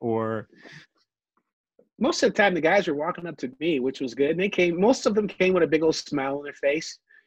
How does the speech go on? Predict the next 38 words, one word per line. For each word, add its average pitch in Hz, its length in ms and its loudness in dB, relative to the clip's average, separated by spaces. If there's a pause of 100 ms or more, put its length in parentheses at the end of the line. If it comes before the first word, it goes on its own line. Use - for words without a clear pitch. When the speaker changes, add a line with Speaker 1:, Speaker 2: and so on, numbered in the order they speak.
(100)
Speaker 2:
You 196 80 2
know, 196 80 4
a 175 40 2
couple 208 280 2
of 165 40 -6
guys, 165 280 0
when 147 120 2
you'd 147 200 -4
see 151 180 4
'em 165 140 0
and 156 100 -2
it 127 80 -4
still 160 240 -2
stung 160 380 -2
a 170 80 -2
little 196 180 2
bit 190 380 0 (100)
just - 180 -6
because - 360 -2
of 131 60 -12
the 131 60 -4
competitiveness 151 680 -2
of 123 60 -2 (160)
players, 160 440 4 (600)
um, 143 140 -4
and 139 100 0
the 131 60 -2
different 139 380 -2
personalities 143 760 0
that 127 160 -2
you're 127 80 -2
dealing 139 260 2
with. 147 280 4
But 185 180 -6
for - 80 2
the 320 80 0
most 349 240 -2
part, 143 240 2